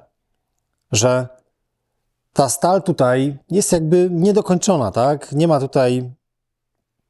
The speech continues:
takiej super estetyki. Może poczekajcie, wezmę jakieś dłutko, jakieś dłutko na przykład, e, no dobra, Kirschena,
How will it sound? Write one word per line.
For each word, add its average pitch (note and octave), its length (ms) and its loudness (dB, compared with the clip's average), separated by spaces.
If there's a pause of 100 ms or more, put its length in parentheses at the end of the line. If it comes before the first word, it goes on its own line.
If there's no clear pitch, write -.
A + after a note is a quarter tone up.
(180)
takiej A#2+ 340 0
super B2 640 -2 (240)
estetyki. C#3+ 580 -2
Może C#3 300 0 (360)
poczekajcie, B2+ 520 -4
wezmę D3 300 -2
jakieś B2+ 320 -2
dłutko, C3 720 0 (1080)
jakieś B2+ 580 0
dłutko C3 560 0
na B2 160 -2
przykład, B2+ 1120 -2
e, A2+ 520 0
no D#3+ 140 0
dobra, F#2 340 -4 (200)
Kirschena, C3+ 640 -2